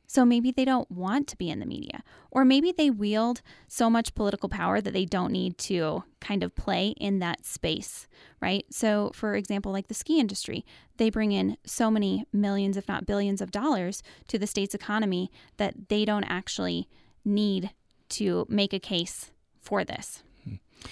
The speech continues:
Speaker 2: You did, uh, study wind energy in Maine, I believe. This is as we go along with your academic career, and, and, uh,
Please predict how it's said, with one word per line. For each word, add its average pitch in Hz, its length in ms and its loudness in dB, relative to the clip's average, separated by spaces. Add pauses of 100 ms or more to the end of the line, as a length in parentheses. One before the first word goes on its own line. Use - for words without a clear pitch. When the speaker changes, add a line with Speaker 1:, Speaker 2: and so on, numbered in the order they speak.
(760)
Speaker 2:
You 131 180 4
did, 147 280 6
uh, 117 240 4
study 120 220 2
wind 131 220 8
energy 120 300 6
in 101 140 4
Maine, 101 380 2 (100)
I - 40 -6
believe. 85 360 -4
This 92 200 -6
is 90 220 -4
as 90 220 -4
we 92 100 -4
go 90 140 -4
along 90 180 -2
with 87 140 -8
your 90 80 -2
academic 95 300 -2
career, 110 300 4
and, 110 440 4 (400)
and, 107 320 -2
uh, 104 60 -4